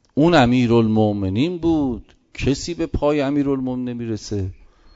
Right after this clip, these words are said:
مقایسه کردی، خلاف نظر نهج البلاغه است که ادعا کردی. پس اصلاً ما نمیتونیم حکومت امیرالمؤمنین علیه السلام و الان رو کنار هم بذاریم، بگیم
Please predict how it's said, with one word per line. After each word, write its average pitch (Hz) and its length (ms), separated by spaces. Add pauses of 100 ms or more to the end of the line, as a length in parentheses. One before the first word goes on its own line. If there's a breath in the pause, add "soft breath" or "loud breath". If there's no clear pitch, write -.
(320)
مقایسه 110 460
کردی، 151 500
خلاف 127 440
نظر 151 400
نهج 135 280
البلاغه 123 380
است 120 140
که 117 80
ادعا 110 340
کردی. 95 520 (720 soft breath)
پس 143 180
اصلاً 180 280
ما 180 180
نمیتونیم 190 840
حکومت 139 460
امیرالمؤمنین 120 760
علیه 110 140
السلام 110 560
و 104 100
الان 117 460
رو 110 100
کنار 117 360
هم 151 200
بذاریم، 175 420
بگیم 147 480